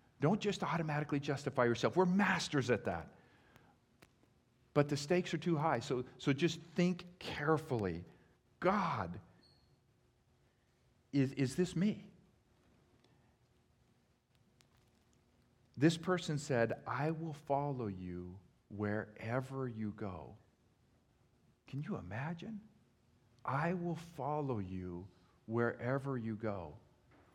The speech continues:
What more could Jesus possibly ask for? Someone who comes to him and says, "I will follow you wherever you go." Unqualified obedience and allegiance. "Wherever you go,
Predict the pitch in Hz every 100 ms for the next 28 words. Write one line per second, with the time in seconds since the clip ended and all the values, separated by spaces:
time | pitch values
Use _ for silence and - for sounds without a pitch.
0 | _ 110 120 190 220 151 151 165 151 110
1 | 101 - 117 117 117 104 104 - 131 123
2 | - 110 98 90 90 - - 76 76 -
3 | - - _ - 139 139 117 - - 156
4 | 147 117 101 98 101 - 110 101 92 -
5 | 120 131 139 147 143 147 143 - - -
6 | - 104 101 98 - - 120 120 131 139
7 | 139 139 - - 104 107 123 110 85 -
8 | - 135 160 170 170 - 139 127 127 123
9 | - 110 107 110 113 - - _ 101 95
10 | 101 92 80 78 - - - - - _
11 | _ _ - 104 98 101 95 98 87 80
12 | 73 - - - _ 104 101 - 113 123
13 | 135 147 143 143 127 113 90 85